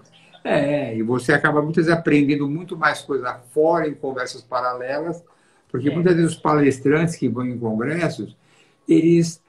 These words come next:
Speaker 1: têm uma postura, ah, na, no palco diferente daquela que é, é pessoal, presencial, você conversar com ele.
Speaker 2: Perfeito.
Speaker 1: Já teve situações em congresso que durante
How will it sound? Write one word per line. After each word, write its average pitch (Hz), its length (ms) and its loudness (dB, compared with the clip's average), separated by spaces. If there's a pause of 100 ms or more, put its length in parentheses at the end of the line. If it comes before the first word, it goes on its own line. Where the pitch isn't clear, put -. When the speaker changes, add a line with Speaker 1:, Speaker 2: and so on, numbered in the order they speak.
(180)
Speaker 1:
têm 165 120 4
uma 170 200 0
postura, 151 960 2 (160)
ah, 120 140 -6
na, 127 300 0
no 131 400 -6
palco 185 680 0 (240)
diferente 165 840 0
daquela 151 500 -2
que 147 340 -6
é, 160 280 -6 (260)
é 131 320 -4
pessoal, 117 920 -2 (140)
presencial, 123 680 0
você 123 100 -6
conversar 123 380 -6
com 113 200 -4
ele. 95 340 -4 (500)
Speaker 2:
Perfeito. - 240 -6
Speaker 1:
Já - 60 2
teve 156 200 2
situações 156 640 -2
em 147 100 0
congresso 143 600 -4
que - 160 -6
durante 131 640 -2